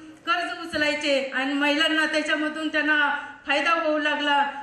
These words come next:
आणि त्यांचा स-, संसार हा सुखाचा, समाधानाचा होऊ लागला.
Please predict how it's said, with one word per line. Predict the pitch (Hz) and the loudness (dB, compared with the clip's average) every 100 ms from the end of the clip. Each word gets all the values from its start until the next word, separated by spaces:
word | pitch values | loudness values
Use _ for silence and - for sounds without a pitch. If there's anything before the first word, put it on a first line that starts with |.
| - | -6
आणि | 254 277 | -4 0
त्यांचा | 311 302 | 0 2
स-, | 311 302 294 - 269 277 269 269 | 2 2 -2 -8 -6 -4 -4 -4
संसार | 311 311 330 339 311 | -4 -2 0 0 0
हा | 320 | -2
सुखाचा, | 320 330 330 339 311 285 - | -4 -2 0 2 0 0 -2
समाधानाचा | 302 302 311 311 311 311 | -2 -2 -2 -2 -4 -6
होऊ | 285 294 | -6 -4
लागला. | 294 285 277 | -4 -4 -6